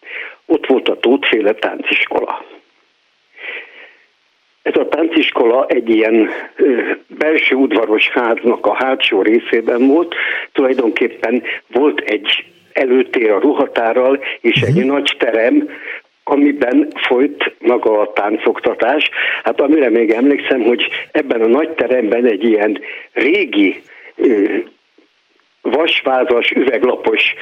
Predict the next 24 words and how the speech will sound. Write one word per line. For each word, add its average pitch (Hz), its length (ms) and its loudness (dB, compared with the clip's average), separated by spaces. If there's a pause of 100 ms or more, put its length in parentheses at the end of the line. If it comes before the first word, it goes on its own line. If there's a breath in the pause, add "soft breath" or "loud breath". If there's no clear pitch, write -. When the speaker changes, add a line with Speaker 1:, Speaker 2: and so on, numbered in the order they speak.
(120 loud breath)
Speaker 1:
ö, 110 240 0 (100)
kályha 123 480 0
volt, 123 380 2
és 120 140 0
azzal 104 360 2
sütöttek. 143 560 0 (160 loud breath)
Hát 147 180 -4
nagyon 135 400 4
örülnék, 98 400 2
ha - 120 -2
lenne 104 240 2
egy 117 120 0
ilyen 104 280 2
kályhám 95 520 -2
valahol. - 520 0 (1600 loud breath)
Hát 139 220 -4
a 127 60 2
lényeg 175 320 2
az, 160 220 0
hogy 113 160 0
a, 104 320 -2
ez - 180 -2
a 127 120 -2
tánciskola 127 880 0